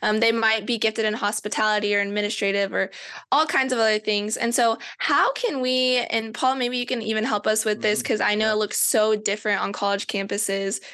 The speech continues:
Speaker 1: because obviously you don't have kids ministry typically. <laughs>
Speaker 2: <laughs>
Speaker 1: Um, but how can we help women who are called into ministry discover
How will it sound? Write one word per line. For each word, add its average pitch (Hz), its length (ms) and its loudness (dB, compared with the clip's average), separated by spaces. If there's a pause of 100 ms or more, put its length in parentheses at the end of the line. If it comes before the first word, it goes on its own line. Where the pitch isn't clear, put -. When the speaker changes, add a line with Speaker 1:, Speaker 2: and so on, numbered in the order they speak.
(160)
Speaker 1:
because 214 240 2
obviously 202 300 2
you 214 60 6
don't 214 120 0
have 240 360 -2 (120)
kids 208 260 -2
ministry 202 460 0
typically. 202 720 2
<laughs> - 40 -2 (320)
Speaker 2:
<laughs> 143 240 2
Speaker 1:
Um, 240 340 2
but 254 160 4 (120)
how 311 220 2
can 415 160 0
we 330 80 0
help 311 220 2
women 269 220 0
who 330 120 -2
are 240 200 2
called 226 280 -2
into 214 160 -2
ministry 208 640 -2 (180)
discover 269 720 2